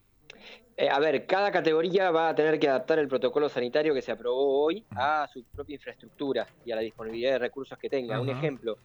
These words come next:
Speaker 1: eh, los clubes del ascenso que tengan futbolistas sin auto, por ejemplo,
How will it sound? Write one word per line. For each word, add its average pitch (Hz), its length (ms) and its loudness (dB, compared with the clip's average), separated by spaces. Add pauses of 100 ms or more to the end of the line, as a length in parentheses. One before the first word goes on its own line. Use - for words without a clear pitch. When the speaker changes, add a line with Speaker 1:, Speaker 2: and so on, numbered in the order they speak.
(360)
Speaker 1:
eh, 110 460 -4
los 117 360 -4
clubes 156 220 0
del 147 100 4
ascenso 151 460 -2
que 120 80 -4
tengan 135 400 -2
futbolistas 135 420 -2
sin 143 160 -4
auto, 147 320 0
por 120 100 -2
ejemplo, 143 580 -2